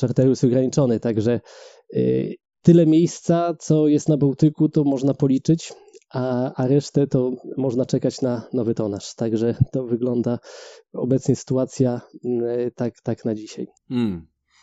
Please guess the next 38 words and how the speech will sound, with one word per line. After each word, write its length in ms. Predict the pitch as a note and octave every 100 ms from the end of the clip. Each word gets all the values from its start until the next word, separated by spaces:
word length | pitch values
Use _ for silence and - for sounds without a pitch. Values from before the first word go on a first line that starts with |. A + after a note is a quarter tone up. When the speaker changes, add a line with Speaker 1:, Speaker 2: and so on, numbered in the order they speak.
| _ A2+
Speaker 2:
No 100 | B2
tak, 220 | F#3+ F2
bo, 400 | A#2 A#2+ B2+ A#2
e, 40 |
mówisz 340 | A#2 B2+ D3 C3+
o 40 |
tym, 180 | C#3 B2
że 160 | A#2+ A#2 - - -
Sealand 500 | - C#3+ D3+ C#3 C3
jest, 280 | B2+ - B2
e, 20 | A#2 A#2 A#2 A#2+
zresztą 260 | G#2 - G2
bardzo 260 | G#2 G#2
to 140 | G2+ G#2+
często 380 | B2+ A#2+ - G2+
widzę 340 | D3+ B2 G2
też, 300 | F2+ F2 -
e, 340 | F#2+ F#2 F#2+
sama 260 | F2+ A2 G#2+
grupa 260 | G#2 G#2+ F#2+
Maersk, 380 | G2 B2+ -
ale 120 | G#2 F#2+
też 140 | G2+
Sealand 320 | - D#3 F#2
jest 220 | F#2 -
integratorem 680 | B2 A2 G2+ G2+ G2+ C3+ B2 -
usług 360 | C#3+ - B2+ A#2+
logistycznych. 640 | A2+ A#2+ - F#2+ F#2+ -
Co 140 | -
to 80 | E3+
właściwie 280 | G2 - F#2+
w 60 | -
praktyce 420 | F#2+ - - G2+
oznacza? 380 | E2+ F2 - D#2 _ _ _ _
Speaker 1:
To 120 | C#3+
jest 300 | D3+ D3 -
nowa 320 | C3+ C#3+ D3+ C#3+
koncepcja, 720 | D3+ C3+ D#3+ D3+ - D3